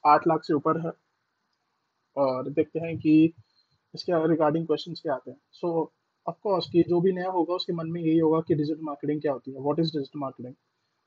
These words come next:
Uh, like, uh, अगले क्वेश्चन, ऐसे ही बहुत सारे क्वेश्चंस हैं, आप देख सकते हैं, वन थाउजेंड प्लस क्वेश्चंस हैं। और, uh, आप यहाँ पे अगर थोड़ा सा नीचे स्क्रॉल डाउन करोगे, आप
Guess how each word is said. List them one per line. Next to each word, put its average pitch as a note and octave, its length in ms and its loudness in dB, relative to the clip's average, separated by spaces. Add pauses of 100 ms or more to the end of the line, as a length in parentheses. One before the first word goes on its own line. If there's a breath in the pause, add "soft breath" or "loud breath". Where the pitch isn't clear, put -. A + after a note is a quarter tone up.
(540)
Uh, D3+ 200 4
like, E3 460 -4
uh, D#3 220 -6
अगले E3+ 380 0
क्वेश्चन, F#3+ 400 -4
ऐसे F#3+ 160 0
ही G3 220 -2
बहुत E3+ 200 -2
सारे F3 160 -4
क्वेश्चंस E3+ 360 -4
हैं, G3+ 60 -2
आप E3+ 100 -2
देख D#3+ 180 0
सकते - 240 -10
हैं, C4 80 -12 (1120)
वन F3 140 -4
थाउजेंड E3 340 0
प्लस E3+ 160 -2
क्वेश्चंस E3 420 -8
हैं। - 60 -14 (640)
और, D3 560 -2
uh, D#3 60 -12 (220)
आप E3 180 4
यहाँ E3+ 140 -6
पे F#3+ 120 -6
अगर F#3 140 0
थोड़ा E3 240 -2
सा F#3+ 140 -6
नीचे F3 220 -6
स्क्रॉल D#3+ 300 0
डाउन E3 160 -2
करोगे, E3 260 -4
आप G3+ 140 -6